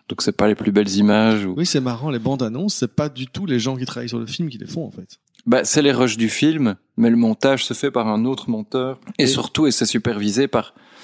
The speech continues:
Speaker 1: par des gens qui, si, la, la production a son mot à dire, mais c'est, c'est souvent le distributeur qui, qui, qui,
Speaker 2: Il doit
Speaker 1: qui
Speaker 2: vendre,
Speaker 1: commente
Speaker 2: euh, il
Speaker 1: ça,
Speaker 2: doit,
Speaker 1: ouais.
Speaker 2: il doit vendre son truc,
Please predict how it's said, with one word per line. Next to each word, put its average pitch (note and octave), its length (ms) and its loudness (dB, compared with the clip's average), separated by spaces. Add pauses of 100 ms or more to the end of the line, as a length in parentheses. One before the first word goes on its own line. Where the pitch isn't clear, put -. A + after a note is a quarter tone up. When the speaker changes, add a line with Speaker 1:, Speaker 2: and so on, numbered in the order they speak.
(220)
Speaker 1:
par G#2 180 0
des A2 120 2
gens B2+ 340 4
qui, G#2 420 -4 (340)
si, - 200 4
la, G#2+ 140 4
la G2+ 80 0
production A2+ 480 2
a G#2+ 40 2
son A#2 180 2
mot A2 120 4
à A#2 100 4
dire, C#3 220 2
mais A2+ 140 4
c'est, G2 460 -2 (420)
c'est - 160 0
souvent A2+ 260 4
le A2+ 60 4
distributeur G#2+ 1000 0
qui, F#2 380 -4
qui, F#2 400 -6
qui, - 160 -20
Speaker 2:
Il B2 140 -6
doit A#2 120 -2
Speaker 1:
qui G#2+ 60 2
Speaker 2:
vendre, A#2 140 2
Speaker 1:
commente G2 220 4
Speaker 2:
euh, - 40 -2
il - 100 -2
Speaker 1:
ça, G2+ 180 2
Speaker 2:
doit, F#2+ 80 0
Speaker 1:
ouais. F2+ 80 0
Speaker 2:
il A#2 40 -4
doit A#2 140 -2
vendre A2 160 -6
son A#2 140 -6
truc, E3+ 200 -4